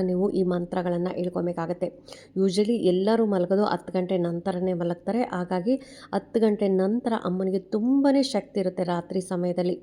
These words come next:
ಹಾಗಾಗಿ ನೀವು ಅಮ್ಮನ ಮಂತ್ರಗಳನ್ನ ಹೇಳ್ಕೊಳ್ಳೋದ್ರಿಂದ ನಿಮ್ಮ ತೀರದ ಆಸೆ, ತುಂಬ ದಿನದ ಬೇಡಿಕೆ ಏನಿದೆ, ಅಂತಹ ಆಸೆ ಕೂಡ ನೆರವೇರುತ್ತೆ. ಅದು ಒಂದೇ ಒಂದು ಆಸೆಯನ್ನ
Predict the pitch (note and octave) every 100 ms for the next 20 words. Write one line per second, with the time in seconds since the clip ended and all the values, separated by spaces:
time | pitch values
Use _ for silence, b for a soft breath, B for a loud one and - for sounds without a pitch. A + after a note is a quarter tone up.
0 | B B B B G3+ G3+ G#3 F#3+ G3 G3+
1 | G#3 - F#3 G3+ G#3 F#3 F3+ F#3+ A3+ A3+
2 | G3+ F#3+ F3+ F#3 F3 F3+ F3+ F3 F3+ F3+
3 | F#3 G3 F#3+ F#3+ - - A3+ C4 C#4+ G3+
4 | - E3+ F3 - F3+ - B B B B
5 | G#3+ A3 B3+ C#4 A3+ A3 A3 F#3 F#3 F#3+
6 | F#3+ G3 G3 - F#3 F3+ F3 E3 F#3 -
7 | G3 A#3 C4 A#3 A#3 - F3 F#3 G3+ F#3
8 | A3 A#3 B3+ F#3 F3+ F3+ F3+ F3+ F3+ F3+
9 | B B B B G3+ G#3 B3+ G3 G#3+ B3+
10 | C#4 A3+ G3 G3 F3 F3+ F3+ F3+ F3+